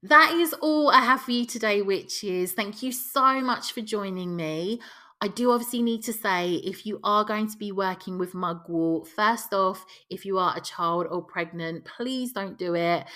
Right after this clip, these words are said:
Other than that, please seek out further information. Make sure you can work with it medically.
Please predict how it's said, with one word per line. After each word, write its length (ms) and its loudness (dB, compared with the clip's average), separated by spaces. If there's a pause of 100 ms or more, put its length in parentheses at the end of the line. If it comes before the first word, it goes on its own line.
(260)
Other 220 4
than 240 0
that, 320 0 (100)
please 540 -2
seek 320 -6
out 260 0
further 440 -2
information. 1120 -4 (240)
Make 240 -2
sure 180 -4
you 220 -6
can 400 -2
work 300 2
with 160 0
it 160 0
medically. 880 -2